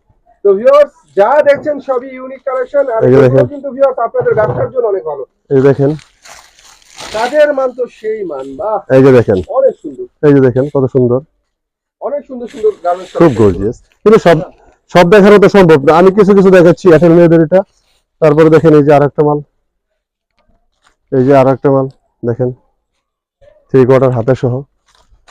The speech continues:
Speaker 2: তারপরে দেখেন, এই যে আর একটা কালেকশন। এখানে দেখেন, এই যে পর্যাপ্ত পরিমাণে গেঞ্জির কালেকশন আছে, যেখানে কি আপনাদের, এ, মেগি হাতা, হাফ হাতা,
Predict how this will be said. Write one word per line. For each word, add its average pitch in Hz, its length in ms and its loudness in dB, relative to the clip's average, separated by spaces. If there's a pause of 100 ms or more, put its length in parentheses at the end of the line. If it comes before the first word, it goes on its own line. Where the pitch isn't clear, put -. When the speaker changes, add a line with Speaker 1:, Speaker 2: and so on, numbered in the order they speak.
(460)
Speaker 2:
তারপরে 131 340 -2
দেখেন, 131 260 2
এই 117 80 2
যে 131 140 4
আর 117 140 4
একটা 135 140 -2 (100)
কালেকশন। 127 360 0 (1800)
এখানে 185 240 4 (100)
দেখেন, 180 280 4
এই 165 100 4
যে 185 40 6 (100)
পর্যাপ্ত 165 400 2
পরিমাণে 170 340 2
গেঞ্জির 156 320 2
কালেকশন 165 380 2
আছে, 156 140 0 (360)
যেখানে 156 220 4 (100)
কি 170 60 4 (120)
আপনাদের, 160 360 4 (480)
এ, 135 40 6 (180)
মেগি 156 280 6
হাতা, 180 220 4 (220)
হাফ 139 220 4
হাতা, 156 240 4